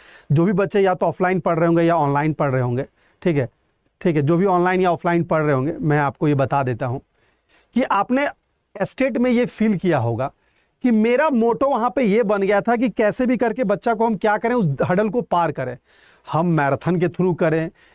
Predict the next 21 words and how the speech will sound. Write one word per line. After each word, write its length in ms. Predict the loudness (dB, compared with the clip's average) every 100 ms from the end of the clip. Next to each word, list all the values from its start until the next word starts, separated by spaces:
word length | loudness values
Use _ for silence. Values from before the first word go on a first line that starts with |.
| -2
या 220 | 2 2
एक्स्ट्रा 320 | -2 -2 -2
क्लास 340 | 0 0 0 0
के 140 | -4
करके 320 | 0 0 0
करें, 320 | -2 0 0 -2 -10 -6
या 160 | -2 0
फिर 220 | 0 0
हम 180 | 0 0
लोग 140 | 2 2
याद 260 | 2 2
होगा 200 | 0 0
कि 160 | 0 -2
एक 220 | 0 -2
फ्री 260 | -4 -2 2
मॉक 280 | 2 0 0
टेस्ट 200 | -2 0
सीरीज 220 | 0 0 2
भी 100 | 2
लाए 280 | 2 0
थे 140 | -6